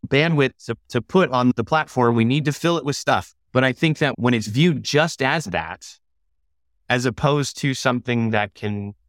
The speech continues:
at be-, at least entertain someone and get their mind off of their own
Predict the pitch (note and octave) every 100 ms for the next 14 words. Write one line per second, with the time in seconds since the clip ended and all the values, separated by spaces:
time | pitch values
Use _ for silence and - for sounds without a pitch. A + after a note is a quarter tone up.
0 | _ _ _ _ _ _ _ _ _ _
1 | _ _ - B2+ B2+ A2 B2+ C#3 D3 -
2 | C3 D3 C#3+ F3 A#3+ G#3+ - E3 E3 D3+
3 | D#3+ D#3+ D#3+ D#3+ C#3+ C3+ B2+ C#3+ C#3 B2
4 | A#2 A#2+ B2 B2 A#2 A2+ - A2 G2 G2+
5 | G#2 A2+ C3+ C3+ C3+